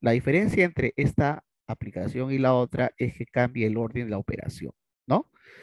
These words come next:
Primero colocas la resta, luego colocas la suma.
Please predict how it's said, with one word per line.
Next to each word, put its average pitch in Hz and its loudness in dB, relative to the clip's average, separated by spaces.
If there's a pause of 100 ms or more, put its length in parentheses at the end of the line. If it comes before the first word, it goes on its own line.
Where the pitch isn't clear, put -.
(240)
Primero 120 4
colocas 123 4
la 151 6
resta, 175 2
luego 113 -6
colocas 101 -4
la - -6
suma. - -14